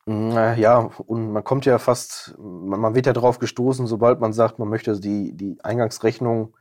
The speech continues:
quasi digitalisieren, zwingt einen ja irgendwo das Finanzamt dazu, zu sagen, unsere Dokumente sind unveränderbar.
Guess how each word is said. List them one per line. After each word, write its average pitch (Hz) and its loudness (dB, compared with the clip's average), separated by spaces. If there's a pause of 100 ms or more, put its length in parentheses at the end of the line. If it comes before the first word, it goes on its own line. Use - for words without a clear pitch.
quasi 110 0
digitalisieren, 110 0 (500)
zwingt 123 -2
einen 110 4
ja 110 6
irgendwo 113 4
das 110 4
Finanzamt 113 0
dazu, 117 0
zu - -12
sagen, 107 0
unsere 107 0
Dokumente 107 -6
sind - -6
unveränderbar. 107 2